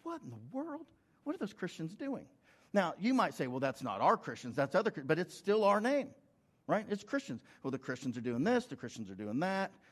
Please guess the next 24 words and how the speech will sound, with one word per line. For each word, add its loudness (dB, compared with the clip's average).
the -10
Christians -6
hate -6
these -2
people -2
or 0
those 2
people -2
or -4
this 4
thing 2
or 2
that 6
thing." 0
Look, 2
friends, -6
church -2
is 0
not 6
a 0
political -2
party. 0
Understand -2
this? -6